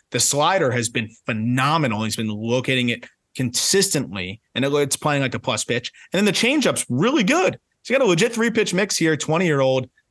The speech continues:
High A for the Royals. Again, I keep mentioning it on the podcast, Jack, and I think you're seeing it in the triple A level even as well. The Royals are, are changing the,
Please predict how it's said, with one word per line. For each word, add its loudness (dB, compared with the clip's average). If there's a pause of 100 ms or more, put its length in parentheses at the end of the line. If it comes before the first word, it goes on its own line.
(100)
High 2
A 2
for -2
the 2
Royals. 2
Again, 0 (180)
I -2
keep -2
mentioning 2
it 2
on 0
the 0
podcast, -2
Jack, -2
and -2
I -4
think -4
you're -2
seeing 0
it 0
in -6
the -2
triple 2
A 2
level 0
even 0
as -2
well. 0 (880)
The 2
Royals 4
are, 0 (100)
are 2
changing 0 (220)
the, 0